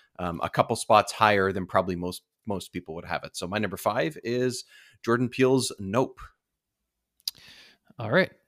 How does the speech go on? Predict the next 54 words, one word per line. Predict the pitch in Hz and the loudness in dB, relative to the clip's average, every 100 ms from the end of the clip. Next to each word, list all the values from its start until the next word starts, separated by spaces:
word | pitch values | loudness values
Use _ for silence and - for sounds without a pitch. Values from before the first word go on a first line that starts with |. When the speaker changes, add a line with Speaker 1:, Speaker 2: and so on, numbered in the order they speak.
| _ | _
Speaker 2:
I'll | 123 110 | -2 -2
do | 110 | 2
my | 113 | 2
number | 110 110 | 2 4
six, | - 202 220 - 131 | 8 8 8 4 4
which | 127 - | 2 6
is | 135 165 165 - | 6 8 6 0
Top | - - 131 - - | 0 6 6 6 0
Gun | 123 131 143 120 | 4 4 4 2
Maverick. | 110 131 127 95 92 - - - - _ _ | 4 6 6 2 -2 -8 -16 -16 -20 _ _
And | 107 107 | -2 0
so, | 117 | 8
yeah, | 156 156 | 10 10
I | 127 | 6
think | 151 | 2
it's | 147 | 2
gonna | 143 | 4
be | 135 | 6
a | |
good | 135 | 6
movie. | 131 139 160 | 6 6 6
I | 170 | 4
think | 131 | 2
it's | 120 | 0
gonna | 117 107 | 0 0
make | 107 | 2
a | |
lot | 107 | 2
of | 120 | 4
money. | 151 156 151 _ - - - _ | 4 4 2 _ -20 -20 -20 _
You | 110 | -2
got, | 104 101 _ _ _ _ | -2 -2 _ _ _ _
uh, | 135 101 139 | -12 -10 -8
the | - 120 | -4 0
summer, | - 147 147 151 156 - _ _ _ | 10 10 12 10 8 2 _ _ _
you | 107 | -4
got | 101 107 98 - | 2 2 2 6
Tom | 127 117 | 8 8
Cruise, | 120 147 147 147 147 143 - | 8 10 12 12 10 8 4
you | |
got | 110 98 | 4 2
nostalgia, | 107 - - 123 131 131 135 131 131 127 - - | 2 0 6 8 8 8 6 8 6 2 -4 -20
you | - - | -20 -4
got | 104 98 - | -2 -2 2
blockbuster | 117 110 120 - | 2 4 0 0
that | 117 | 0
needs | 117 113 | -2 0
to | 120 | 0
be | |
seen | - 120 | 0 0
on | |
the | 110 | 0
big | 107 117 | 0 0
screen. | - - 127 127 127 123 | 0 2 4 6 4 2